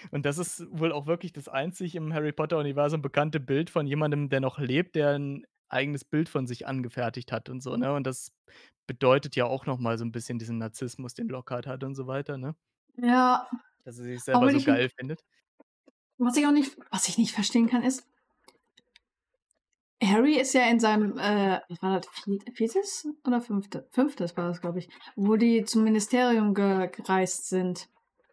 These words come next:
Speaker 1: Ja.
Speaker 2: Wo ja der, der Hauself gesagt hat: „Nö, der ist nicht hier. Sirius ist nicht hier.“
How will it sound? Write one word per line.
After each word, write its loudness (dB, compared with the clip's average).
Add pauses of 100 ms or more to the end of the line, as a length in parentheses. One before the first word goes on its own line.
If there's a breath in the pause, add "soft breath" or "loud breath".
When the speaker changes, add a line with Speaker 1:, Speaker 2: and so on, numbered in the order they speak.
(140)
Speaker 1:
Ja. -14 (300)
Speaker 2:
Wo -2
ja 4
der, 2
der 0
Hauself 2
gesagt 2
hat: -4
„Nö, 6
der 4
ist 0
nicht 2
hier. 2
Sirius 2
ist -2
nicht -2
hier.“ 2